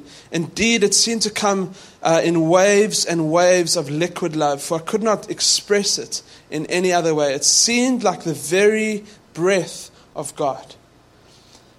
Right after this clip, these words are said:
And the thing is, everyone's gonna encounter Jesus in different ways and encounter the Holy Spirit in different ways.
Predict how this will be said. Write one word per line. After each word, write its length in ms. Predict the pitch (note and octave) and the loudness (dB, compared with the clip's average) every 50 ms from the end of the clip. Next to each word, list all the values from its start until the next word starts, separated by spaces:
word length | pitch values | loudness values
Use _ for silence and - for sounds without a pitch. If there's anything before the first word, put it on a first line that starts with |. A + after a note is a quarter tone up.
| _ _ - | _ _ -6
And 140 | F#3+ G#3 G#3 | -2 -2 -2
the 60 | G#3 | 0
thing 200 | G#3 A#3 B3+ C4 | 0 0 2 2
is, 160 | A#3 G3+ - | 2 0 2
everyone's 360 | G3 - - B3+ B3+ B3 - | 0 2 2 2 2 2 0
gonna 160 | A#3+ A#3 A3+ G#3+ | 0 0 0 0
encounter 420 | G#3 G#3+ G#3 G#3 G3 G3+ - F#3+ | -2 -2 -2 -2 -2 -2 -2 -4
Jesus 420 | D#3+ - F#3+ F#3+ F#3+ E3+ F3 D#3+ | -4 -4 -4 -2 -2 -4 -4 -4
in 120 | E3+ D#3+ D#3 | -4 -4 -4
different 300 | E3+ E3+ - F3 D#3 D3+ | -6 -6 -6 -6 -4 -2
ways 440 | D#3 D3 C3+ C3+ - - - - - _ _ _ _ _ _ _ _ _ _ _ _ _ _ _ _ _ _ _ _ _ - - | -2 -4 -4 -6 -8 -10 -10 -12 -14 _ _ _ _ _ _ _ _ _ _ _ _ _ _ _ _ _ _ _ _ _ -18 -10
and 80 | D#3 E3 | -8 -8
encounter 360 | D#3 - F3+ F3+ F#3 F3+ F#3 | -8 -6 -6 -6 -6 -6 -6
the 80 | E3+ E3 | -8 -6
Holy 200 | D#3 E3 D#3+ D3+ | -6 -6 -6 -6
Spirit 300 | D3+ - - D#3 D3+ D3+ | -6 -6 -6 -6 -6 -6
in 80 | C#3+ C#3+ | -6 -10
different 300 | D3 C#3+ - D#3 D3 C#3+ | -12 -12 -12 -12 -10 -8
ways. 340 | C#3 C#3 C#3+ C#3 - - | -8 -8 -8 -10 -12 -14